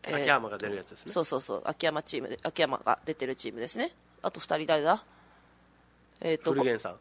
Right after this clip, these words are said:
Speaker 1: えーと、古源新富さん、
Speaker 2: はい。
Speaker 1: あと高安剛志、劇団五の四の。
Speaker 2: はい。
Speaker 1: 見たけど、六作品だけでも本当にこのともきが言ってた、
Speaker 2: はい。
Speaker 1: 面白ってなって。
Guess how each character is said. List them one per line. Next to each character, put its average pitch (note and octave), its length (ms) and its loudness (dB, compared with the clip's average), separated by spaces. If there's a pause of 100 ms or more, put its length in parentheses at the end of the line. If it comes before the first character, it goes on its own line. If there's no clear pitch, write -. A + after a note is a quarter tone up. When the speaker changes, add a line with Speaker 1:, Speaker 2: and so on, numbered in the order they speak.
(140)
Speaker 1:
え F3 80 8
ー - 20 10
と、 F3 120 2
古 A3 180 6
源 G3 160 6
新 G3 240 2
富 G3 240 2
さ G3 180 6
ん、 A3 60 6
Speaker 2:
は C#4 100 6
い。 - 40 6
Speaker 1:
あ - 140 10
と - 80 -14
高 A3 200 8
安 F#3+ 180 4
剛 D#3+ 140 4
志、 - 180 -2
劇 - 240 2
団 E3+ 160 10
五 E3 100 4
の D3+ 100 2
四 C#3 160 2
の。 C#3+ 80 -2
Speaker 2:
は - 60 -10
い。 - 20 -20 (440)
Speaker 1:
見 G3 100 2
た F#3 140 10
け E3 120 6
ど、 D3+ 320 6 (540)
六 D4 380 12
作 B4+ 340 12
品 G3+ 220 6
だ G3 120 10
け B3 140 6
で G3+ 80 10
も E3+ 120 4
本 D4+ 220 8
当 E4+ 80 12
に D#4 100 8
こ C4+ 100 12
の B3+ 80 12
と E4+ 120 12
も E4 120 8
き G#3+ 140 4
が E3+ 100 10
言 E3 140 4
っ - 20 -14
て - 180 2
た、 E3 300 12
Speaker 2:
は - 200 4
い。 G3+ 40 12
Speaker 1:
面 D#4+ 200 12
白 G4 300 12
っ - 80 -2
て A3+ 80 8
な F3+ 80 10
っ - 60 2
て。 - 180 6